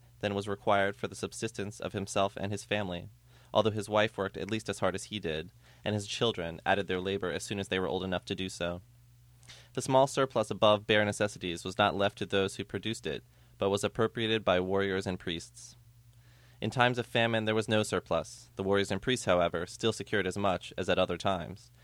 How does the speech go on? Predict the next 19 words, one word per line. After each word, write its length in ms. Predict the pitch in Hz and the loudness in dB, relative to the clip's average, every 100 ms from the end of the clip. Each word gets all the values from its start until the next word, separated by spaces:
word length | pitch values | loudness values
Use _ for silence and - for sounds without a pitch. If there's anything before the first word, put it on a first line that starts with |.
| - - | -12 -6
with 120 | 104 | -2
the 60 | |
result 340 | 101 95 101 95 | -2 2 2 2
that 140 | 82 | 0
many 240 | 98 98 90 | 0 -2 -2
of 100 | 85 | -4
the 80 | |
workers 360 | 85 90 90 85 | -4 -6 -6 -4
died 280 | - 85 85 | 2 2 2
of 80 | 90 | -2
hunger. 380 | 95 85 82 - - - - - - - | -4 -4 -6 -8 -18 -20 -20 -20 -12 -4
This 160 | 135 | -2
system 280 | 143 - 110 | -2 -4 -4
persisted 420 | 113 113 113 104 | -4 -6 -4 -4
in 120 | 95 | 0
Russia 260 | 95 92 90 | 0 0 -2
until 260 | 85 - 92 | -4 -4 -2
nineteen 340 | 92 92 90 | -2 -2 -6
seventeen 640 | - 95 90 - 80 80 | -2 -2 -2 -10 -12 -14